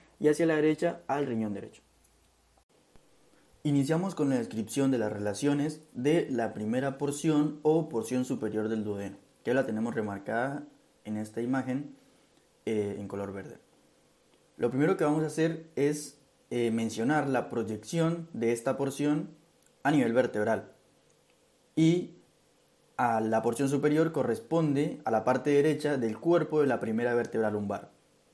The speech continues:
Dentro de sus relaciones vamos a ver que, eh, en cada una de las porciones vamos a describir una cara anterior, una cara posterior, una cara superior y una inferior. Vamos a empezar con la descripción de la cara anterior.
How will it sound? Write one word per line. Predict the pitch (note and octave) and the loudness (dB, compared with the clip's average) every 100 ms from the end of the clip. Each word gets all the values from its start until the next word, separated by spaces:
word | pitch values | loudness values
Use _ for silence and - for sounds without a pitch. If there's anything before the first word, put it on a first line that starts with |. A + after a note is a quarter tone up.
| - | -4
Dentro | B2+ C3+ B2+ C3 | 4 4 6 4
de | |
sus | B2+ B2+ | 4 2
relaciones | B2+ B2 F3+ F3+ D#3 E3 - | 4 4 4 2 2 -2 -4
vamos | C3+ B2+ C3+ | 0 2 4
a | B2+ | 4
ver | A#2+ A2+ | 4 2
que, | - A2 G#2+ | -2 -2 -2
eh, | G#2+ A2+ G#2 | -2 -2 -2
en | G2+ | -2
cada | - C3 C#3+ | 2 4 4
una | D3 C#3+ | 2 2
de | |
las | C#3 C#3 | 2 0
porciones | D3+ C#3+ D#3 D#3 | 0 0 0 0
vamos | C3+ B2+ B2 | 2 2 2
a | A2+ | 0
describir | G#2+ A2+ A2 G#2+ | -2 -2 -2 0
una | A2 A2+ | -2 -2
cara | A2 G#2+ | -2 -2
anterior, | G#2 G2+ G#2 C3 D#3 D#3 | -2 -6 -2 2 4 4
una | C3 A2 | 0 -2
cara | A2 G#2+ | -4 -4
posterior, | G#2+ G#2 - G#2 D#3 D#3+ | -6 -12 -8 -4 2 2
una | C3 A2+ | 0 -4
cara | G#2+ G#2 | -6 -8
superior | G2+ D#3 D3+ D#3 D#3+ E3 - | -6 -6 -2 0 2 0 -2
y | E3+ E3 | -2 0
una | C3+ C3 | 2 2
inferior. | A2+ G2+ G2+ G2+ - _ _ - | 0 -4 -4 -6 -10 _ _ -4
Vamos | C3 D#3 D#3 | 0 2 2
a | D3+ | 0
empezar | D3 D3+ D3+ D3+ D#3+ | 0 0 2 2 2
con | C#3+ C#3 | 0 2
la | |
descripción | D3 D3 C3+ C#3+ D3 E3 | 2 0 -4 -2 0 0
de | C#3 | 0
la | G#2+ | 0
cara | A2+ C3+ | 0 2
anterior. | C3+ G#2+ G#2+ G#2+ G#2+ - | 2 -2 -4 -4 -4 -6